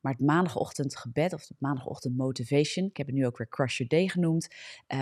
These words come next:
om dat kort en krachtig te houden waar je de dag mee in kan. Ja, dus, en of dat nou gebed is, of dat het nou een kort woord is, of dat het nou gewoon, weet ik veel, een, een bijbeltekst is waarmee je de dag ingaat,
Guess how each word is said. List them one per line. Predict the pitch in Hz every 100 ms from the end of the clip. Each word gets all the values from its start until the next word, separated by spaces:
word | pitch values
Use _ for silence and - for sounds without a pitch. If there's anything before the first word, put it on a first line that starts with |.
| -
om | 175
dat | 180 -
kort | - 214 226
en | -
krachtig | - 156 156 - 139
te | -
houden | 127 117 120
waar | 117
je | 120
de | 120
dag | 139 131
mee | 123 117 -
in | 156
kan. | 151 123 - - _
Ja, | - 82
dus, | 87 131 - - - -
en | - 147
of | 208 208
dat | 190
nou | 170
gebed | 160 123 165 180
is, | 294 - - - -
of | - 151
dat | 170
het | 160
nou | 156 143
een | 139
kort | 156 127
woord | 135 175 202
is, | 220 277 -
of | -
dat | 139 156
het | 143
nou | 143 139
gewoon, | 139 143 139 139 -
weet | 151 175
ik | 180
veel, | - 147 123 -
een, | 120
een | 113
bijbeltekst | 135 160 208 208 180 - 156
is | 165 -
waarmee | 156 156 143
je | 131
de | 120
dag | 160 190
ingaat, | - 180 - 160 220 -